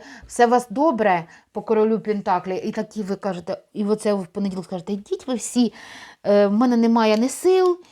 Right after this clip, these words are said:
ні грошей, ні, ні, ні желання, і я хочу відпочити,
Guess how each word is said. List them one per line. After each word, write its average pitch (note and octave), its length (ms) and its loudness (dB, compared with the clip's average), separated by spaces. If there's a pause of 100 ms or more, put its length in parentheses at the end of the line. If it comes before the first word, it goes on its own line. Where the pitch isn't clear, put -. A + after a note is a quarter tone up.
(400)
ні A3 160 0
грошей, D#4+ 760 2
ні, A#3 360 2 (180)
ні, A3+ 360 0
ні A#3+ 120 2
желання, C4 760 2
і F3+ 160 -6
я A3+ 220 0
хочу A3+ 280 -8
відпочити, G#3+ 840 -4